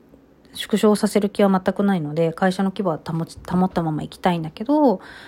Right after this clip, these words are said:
あとアカデミーももちろん、うんと、このまま活発にやっていきたいし、まあ、いろいろやりたいことはたくさんあるんですけど、まあ、それとはまた別で、やっぱり家族との時間っていうのが一番大事だなっていうのを最近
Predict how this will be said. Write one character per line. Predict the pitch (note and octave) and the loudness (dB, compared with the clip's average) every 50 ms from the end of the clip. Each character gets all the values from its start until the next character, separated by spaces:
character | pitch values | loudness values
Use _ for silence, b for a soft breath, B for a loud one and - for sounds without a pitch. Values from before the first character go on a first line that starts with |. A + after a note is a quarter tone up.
| B B B B B | B B B B B
あ | - E4 | -6 -4
と | D#4+ - | 2 2
ア | G#3+ G#3 | 2 4
カ | - A3 | 4 4
デ | G#3 G#3+ | 4 4
ミ | G3+ F#3+ F#3 | 4 4 2
ー | |
も | F#3 F3+ F3 | 2 2 2
も | F3 F3+ D#3+ | 2 2 2
ち | - F#3+ | 0 2
ろ | F#3 F3+ E3+ | 2 2 2
ん、 | D#3+ D#3+ - - _ _ _ _ - _ _ | 0 -2 -6 -10 _ _ _ _ -20 _ _
う | F#3+ | -2
ん | F3+ F3+ F3 | 0 0 0
と、 | - E3 | -2 0
こ | - F#3 | 2 2
の | F3+ F3 | 2 2
ま | F3 E3+ | 2 2
ま | E3+ E3 E3+ - - | 0 0 -2 -2 -4
活 | - - - _ | -10 -16 -4 _
発 | F#3+ - - E3+ | -2 0 0 -2
に | E3+ | 0
や | E3 D#3+ | -2 -2
っ | - | -4
て | - - E3 | -4 -4 -4
い | C#3+ E3 E3 | -4 -4 -8
き | - - | -12 -8
た | - G3+ F3+ | -4 -4 -4
い | E3 | -4
し、 | D#3 - - F#3+ F#3 F3 | -6 -6 -4 -2 -2 0
ま | F#3 | 4
あ、 | F#3+ | 6
い | A3 | 8
ろ | C4+ D4 | 8 8
い | D4 | 8
ろ | C#4+ | 8
や | B3 A#3 | 6 6
り | B3+ C4 | 6 4
た | - C#4+ | 2 0
い | C#4 | 0
こ | - - C#4 | 0 -2 0
と | - | 0
は | F#3 D#3+ | -2 -2
た | - D#3+ | -4 -8
く | - - | -8 -6
さ | - - G3+ | -2 0 0
ん | G3 G3+ G3 | 0 2 0
あ | G3+ | 0
る | F#3 E3+ | 0 0
ん | D#3 D#3 | -2 -4
で | D#3 | -6
す | D#3+ - | -10 -10
け | - - B3 | -8 -4 0
ど、 | C#4 D4+ D4 A#3+ G3 | 4 4 4 4 4
ま | - - - - - - - - - - - - _ _ _ - _ _ _ _ - D4+ | 0 -6 -16 -20 -20 -20 -20 -20 -20 -20 -20 -20 _ _ _ -20 _ _ _ _ -2 -2
あ、 | |
そ | C#4+ - - D#4+ | -2 0 2 2
れ | D#4+ | 2
と | D#4+ - - F4+ | 2 2 4 6
は | D#4 D4 D4 C#4 | 8 8 8 8
ま | A#3+ A3 A3 | 6 4 2
た | - A#3 G#3+ G#3 G3+ | 2 2 2 2 2
別 | G3+ - F#3+ F3+ - - A#3+ | 2 -2 -2 -2 0 -2 0
で、 | A#3+ D4 D#4+ D4+ B3+ F#3 E3 - - _ _ | 4 4 6 6 6 4 2 -2 -10 _ _
や | - G3 | -6 -6
っ | - | -6
ぱ | - - A#3+ | 0 0 2
り | G#3+ G3 F#3 - - | 2 2 0 -2 -2
家 | - B3+ | 0 2
族 | A3+ G3+ - - | 2 2 2 -2
と | - F3 | -6 -6
の | E3 D#3 | -6 -6
時 | - - | -6 0
間 | - B3 C4+ D4 | 2 4 4 4
っ | |
て | C#4+ D4+ | 4 4
い | D4 | 4
う | C4 | 4
の | G#3+ | 4
が | E3+ | 4
一 | D#3 D#3 - | 0 0 -2
番 | F3+ E3+ D#3+ | -4 -2 0
大 | D#3+ E3+ E3+ F3+ | 0 0 0 0
事 | F#3+ G#3+ | 0 -2
だ | A3 G#3+ | 0 2
な | A#3 D4+ | 2 0
っ | E4 | 0
て | D#4+ - _ - B3+ | -2 -8 _ -2 0
い | G#3 | 0
う | F3 | 2
の | E3 D#3+ | 0 -2
を | |
最 | D#3 - - E3 D3+ | -4 -6 -6 -8 -8
近 | D#3 - E3 D#3+ D#3+ - | -6 -6 -6 -6 -6 -8